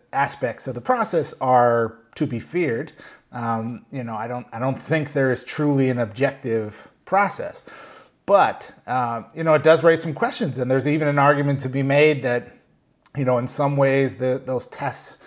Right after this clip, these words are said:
uh, you know, worked to the advantage of some students, uh, students of color or low-income students. So, uh, all that to say, it's just, it's complicated, right? It's not a, it's not like we snap our fingers and now we've achieved equity because the S A T is gone.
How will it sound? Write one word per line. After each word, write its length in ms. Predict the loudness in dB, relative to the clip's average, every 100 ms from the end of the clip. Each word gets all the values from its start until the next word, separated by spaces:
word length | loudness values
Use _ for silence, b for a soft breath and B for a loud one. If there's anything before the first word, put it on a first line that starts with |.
| B B B B
uh, 440 | 2 4 6 4 2 -2
you 80 |
know, 100 | -2
worked 440 | 0 2 0 -2 -8
to 100 | -4
the 140 | -2
advantage 600 | -4 -2 -2 -2 -6 -10 -12
of 120 | -6
some 280 | -4 -2 -4
students, 760 | -6 -10 -10 -10 -12 -12 -12 -10
uh, 300 | -8 -8 -8
students 300 | -10 -12 -12
of 100 | -4
color 380 | 4 6 6 6
or 60 |
low-income 520 | 4 0 -2 -8 -12 -8
students. 460 | 0 0 -2 -10 B B B
So, 440 | 2 6 6 2 -6
uh, 40 | -16 -16 _ -2
all 180 | 2 6
that 220 | 6 4
to 100 | 0
say, 440 | 6 8 6 2 -4
it's 140 | -4
just, 300 | -4 -6 -4
it's 120 | -6
complicated, 600 | -4 -4 -4 -4 -4 -4
right? 240 | -2 -2 -2
It's 160 | -2
not 240 | 2 4 6
a, 400 | 6 6 6 2
it's 140 | -2
not 180 | 0 4
like 300 | 6 4 4
we 100 | -2
snap 340 | -2 2 4 4
our 120 | 2
fingers 480 | 2 0 0 0 0
and 140 | -2
now 260 | 0 2 2
we've 240 | 0 -4
achieved 420 | -6 -6 -4 -4
equity 460 | 0 -2 0 -4 -4
because 420 | -6 -4 -2 -2
the 120 | -6
S 180 | -6 -6
A 100 | -8
T 220 | -6 -8
is 140 | -8 -10
gone. 340 | -8 -8 -10